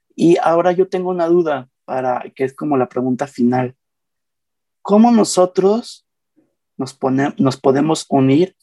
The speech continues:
al sacrificio de Cristo en la cruz?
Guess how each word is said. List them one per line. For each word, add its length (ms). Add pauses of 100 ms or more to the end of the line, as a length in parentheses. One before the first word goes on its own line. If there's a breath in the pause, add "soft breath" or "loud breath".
(600)
al 80
sacrificio 600
de 140
Cristo 320
en 60
la 120
cruz? 480